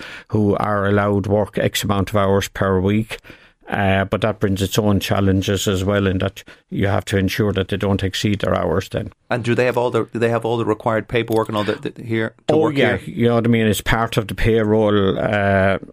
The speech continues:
Speaker 1: process, uh, that, uh, they have to submit their right to work and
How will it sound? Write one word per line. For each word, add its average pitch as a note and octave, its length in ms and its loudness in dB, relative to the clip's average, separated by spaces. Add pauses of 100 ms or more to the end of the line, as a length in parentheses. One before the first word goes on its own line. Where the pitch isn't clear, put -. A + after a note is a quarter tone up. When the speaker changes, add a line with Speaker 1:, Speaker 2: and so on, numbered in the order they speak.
(220)
Speaker 1:
process, - 640 0
uh, G2+ 400 0
that, F#2+ 260 -4 (600)
uh, F2+ 180 -2
they G#2 120 -2
have G2+ 280 -4
to G2+ 160 -2
submit G2+ 720 -2 (100)
their F#2+ 380 -4
right G2+ 320 -2
to - 140 -4
work G2+ 500 -2 (560)
and G2 580 -4